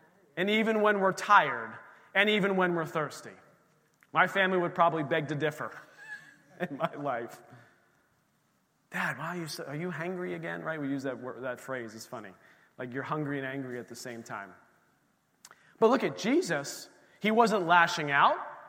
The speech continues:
He wasn't upset. He positioned himself to be where the Holy Spirit was leading him. Verse seven, the woman of Samar-, a woman of Samaria came to draw water.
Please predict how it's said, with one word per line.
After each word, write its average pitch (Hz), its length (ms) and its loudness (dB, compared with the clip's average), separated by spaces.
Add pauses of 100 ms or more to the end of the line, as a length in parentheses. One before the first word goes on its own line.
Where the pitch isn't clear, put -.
(360)
He 202 100 0
wasn't 180 340 2
upset. 208 540 -2 (400)
He 185 80 -2
positioned 190 680 -2
himself 160 540 0
to 160 100 -4
be 156 280 2
where 151 340 2
the 139 100 -2
Holy 143 240 -2
Spirit 131 300 -6
was 117 140 -10
leading 117 260 -6
him. 101 160 -16 (920)
Verse 175 200 6
seven, 160 320 6
the 147 80 2
woman 185 460 4 (320)
of 160 160 4
Samar-, 165 340 2
a 180 80 8
woman 185 240 4
of 165 120 4
Samaria 151 400 4
came 139 540 -2
to 151 100 -4
draw 139 340 4
water. 127 400 2